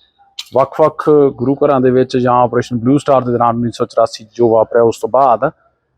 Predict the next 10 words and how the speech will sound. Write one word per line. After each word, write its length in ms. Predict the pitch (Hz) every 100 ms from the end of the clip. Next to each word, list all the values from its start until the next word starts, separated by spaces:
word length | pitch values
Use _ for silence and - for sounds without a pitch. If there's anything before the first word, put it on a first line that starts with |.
| _ -
ਸਤੰਬਰ, 560 | - 131 135 135 151 151
ਅਕਤੂਬਰ, 460 | 127 - 123 117 127
ਨਵੰਬਰ 420 | 123 113 117 123
ਦੇ 120 | 127
ਮਹੀਨੇ 420 | 120 110 110 131
ਵੀ 180 | 131 117 - _ _ _ _ _ -
ਬਹੁਤ 240 | 135 143
ਹਨੇਰਗਰਦੀ 520 | 135 139 107 120 117
ਵਾਲੇ 220 | 117 120
ਰਹੇ। 240 | 110 113